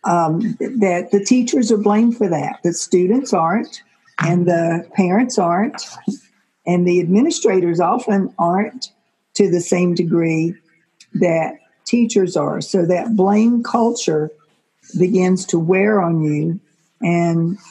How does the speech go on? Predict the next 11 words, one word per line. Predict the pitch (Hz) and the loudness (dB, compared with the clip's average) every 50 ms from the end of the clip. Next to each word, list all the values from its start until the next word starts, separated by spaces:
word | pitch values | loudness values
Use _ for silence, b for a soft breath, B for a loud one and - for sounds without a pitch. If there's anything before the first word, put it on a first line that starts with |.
| - - - - - | -20 -20 -18 -10 -4
has | - 175 170 165 185 | -2 -2 0 0 -2
a | 160 | -2
negative | 160 165 160 165 151 156 - 156 151 151 | 0 0 0 -2 -2 -2 -2 -4 -4 -4
effect. | 151 - - 175 156 139 - - _ - _ _ _ _ _ _ _ _ _ _ _ _ _ _ _ _ _ _ _ _ _ _ _ _ _ _ _ _ _ _ _ _ _ _ _ _ _ _ _ _ _ _ _ _ _ _ _ _ _ - | -6 -4 -2 -2 -2 -2 -4 -8 _ -20 _ _ _ _ _ _ _ _ _ _ _ _ _ _ _ _ _ _ _ _ _ _ _ _ _ _ _ _ _ _ _ _ _ _ _ _ _ _ _ _ _ _ _ _ _ _ _ _ _ -8
Um, | 254 175 165 160 156 156 156 - 160 160 - 269 254 _ _ _ _ _ _ _ _ - _ _ _ _ _ - | -4 -2 0 0 0 0 -2 -4 -4 -4 -6 -6 -8 _ _ _ _ _ _ _ _ -20 _ _ _ _ _ 0
another | 175 185 196 208 214 240 240 | 2 2 4 4 2 2 0
question | 240 - 226 214 208 208 - 226 226 214 214 208 | 0 0 0 0 0 2 2 2 4 4 4 4
was | 185 190 180 170 190 | 2 2 0 0 0
about | 226 233 175 175 170 170 - 190 | 0 2 2 0 0 -2 -4 -4
how | 156 190 180 165 | -4 -2 0 -2
hard | 165 - - - 170 170 170 175 196 220 220 226 233 | -2 -4 -4 -2 0 2 2 2 2 2 2 0 -2